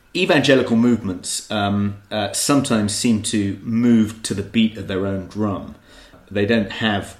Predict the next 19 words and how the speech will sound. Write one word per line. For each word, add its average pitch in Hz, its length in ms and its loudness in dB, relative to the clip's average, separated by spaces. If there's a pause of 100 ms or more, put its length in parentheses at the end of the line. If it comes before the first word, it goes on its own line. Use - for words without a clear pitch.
(160)
obvious 101 800 -4 (340)
causes, 104 680 -4
and, 92 400 -10
you 113 160 -6
know, 92 80 -6 (280)
i-, - 280 -16 (160)
they 110 100 -2
spread 113 640 -6
almost 107 360 -6
like, 98 260 -6 (540)
they, 107 100 -2
they 117 360 -4
seem 135 160 0
to 117 80 -2
follow 117 280 4
a 101 40 0
kind 110 140 0
of 92 80 -2
viral 92 640 0